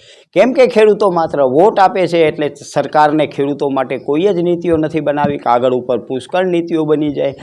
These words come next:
પાક વીમાની વાત કરીએ તો કેટલાય કરોડો રૂપિયાના પાક વીમા ખેડૂતોના બાકી છે, તે આપવા માટે પૈસા નથી, પરંતુ આ કંપનીઓને, ઇફકો જેવી કંપનીઓને મોટી મોટી સબસિડી આપવામાં આવે છે.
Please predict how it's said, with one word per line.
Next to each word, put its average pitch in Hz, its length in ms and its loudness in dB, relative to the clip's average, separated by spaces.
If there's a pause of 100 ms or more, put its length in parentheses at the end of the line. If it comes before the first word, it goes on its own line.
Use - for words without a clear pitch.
(540)
પાક 240 280 4
વીમાની 226 380 2
વાત 185 280 4
કરીએ 175 220 4
તો 170 140 0
કેટલાય 196 680 0
કરોડો 208 380 4
રૂપિયાના 160 400 2
પાક 143 340 0
વીમા 139 200 -2
ખેડૂતોના 131 520 -6
બાકી 117 320 -6
છે, 123 140 -6
તે 143 220 0
આપવા 143 280 0
માટે 131 280 -6
પૈસા 117 340 -6
નથી, 113 220 -8
પરંતુ 110 380 -8
આ 196 300 2
કંપનીઓને, 139 760 -2
ઇફકો 120 380 -4
જેવી 113 260 -8
કંપનીઓને 107 560 -8
મોટી 123 340 -6
મોટી 139 300 -4
સબસિડી 107 440 -8
આપવામાં 95 400 -8
આવે 92 200 -10
છે. 92 120 -12